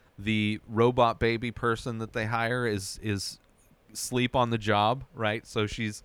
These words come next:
not really having to deal with the realistic situation that,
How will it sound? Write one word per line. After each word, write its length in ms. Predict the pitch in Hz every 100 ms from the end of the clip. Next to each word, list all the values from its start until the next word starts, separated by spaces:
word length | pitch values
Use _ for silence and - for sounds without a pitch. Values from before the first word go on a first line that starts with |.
| - - _ _
not 300 | 120 113 110
really 260 | 127 123 123
having 520 | 104 107 113 127 117
to 600 | - 123 117 113 113 110 107 - - - 104
deal 260 | 117 127
with 200 | 135 120
the 140 | 110 107
realistic 840 | 101 120 117 117 113 - 110 - - - - - -
situation 760 | - 139 113 113 107 104 - 110
that, 140 | 104